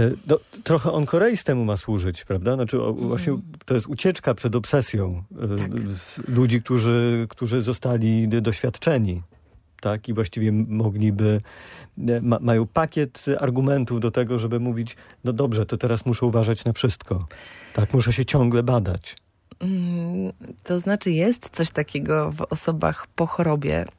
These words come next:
Speaker 2: Sama chyba jestem tego dowodem, że my nigdy do końca nie wierzymy.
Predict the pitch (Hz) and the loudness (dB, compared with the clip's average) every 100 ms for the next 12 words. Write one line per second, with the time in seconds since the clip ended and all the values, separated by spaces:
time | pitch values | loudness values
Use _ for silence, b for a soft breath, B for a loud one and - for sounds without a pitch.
0 | - - 156 - 180 202 170 170 165 156 | -20 -12 -6 2 4 4 2 0 0 0
1 | 165 - 165 165 - 170 160 160 - 165 | -2 -2 -2 0 -2 0 0 0 0 0
2 | 160 156 147 147 160 208 - - - 160 | 0 0 -2 0 2 2 0 -4 -2 0
3 | 165 170 202 202 226 175 - 208 208 196 | 4 4 4 4 2 0 0 0 2 2
4 | 185 175 175 170 160 | 2 2 2 2 0